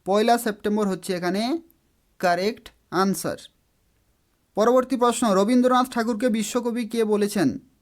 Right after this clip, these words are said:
কারেক্ট আনসার হয়ে যাবে ব্রহ্মবান্ধব উপাধ্যায়। ব্রহ্মবান্ধব উপাধ্যায়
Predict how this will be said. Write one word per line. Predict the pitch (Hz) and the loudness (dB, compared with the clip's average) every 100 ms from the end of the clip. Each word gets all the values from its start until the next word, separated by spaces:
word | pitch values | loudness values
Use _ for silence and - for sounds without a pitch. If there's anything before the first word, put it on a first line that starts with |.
| _ _ _ _ | _ _ _ _
কারেক্ট | 196 240 247 | 0 0 0
আনসার | 254 254 226 | 0 2 2
হয়ে | 202 | 2
যাবে | 196 202 202 | 2 0 0
ব্রহ্মবান্ধব | 175 202 226 233 233 214 214 214 214 | 0 2 4 2 2 2 2 2 0
উপাধ্যায়। | 202 190 170 175 123 - _ _ _ _ _ _ 135 | 0 -2 -2 -4 -6 -8 _ _ _ _ _ _ -2
ব্রহ্মবান্ধব | 185 220 220 233 247 220 190 190 208 185 | 2 4 2 2 2 2 2 0 -2 -2
উপাধ্যায় | 165 165 165 185 226 294 | -4 -4 0 0 0 -2